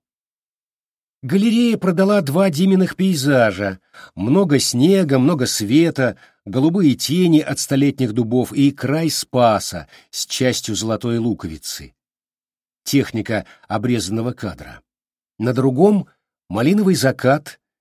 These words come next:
деревянная халупа и оконце светится, много розового снега и костяной серпик луны в синем небе.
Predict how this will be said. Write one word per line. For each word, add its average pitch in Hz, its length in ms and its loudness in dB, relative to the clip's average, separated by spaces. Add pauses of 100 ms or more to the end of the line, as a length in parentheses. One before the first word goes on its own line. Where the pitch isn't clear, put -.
деревянная 123 580 0
халупа 143 600 -2 (260)
и 170 100 -4
оконце 127 540 -2
светится, 98 760 -6 (300)
много 135 380 0
розового 110 600 -2
снега 147 540 -2 (300)
и 110 100 -6
костяной 123 480 -4
серпик 147 460 -4
луны 110 500 -2 (140)
в - 80 -16
синем 98 380 -6
небе. 76 500 -14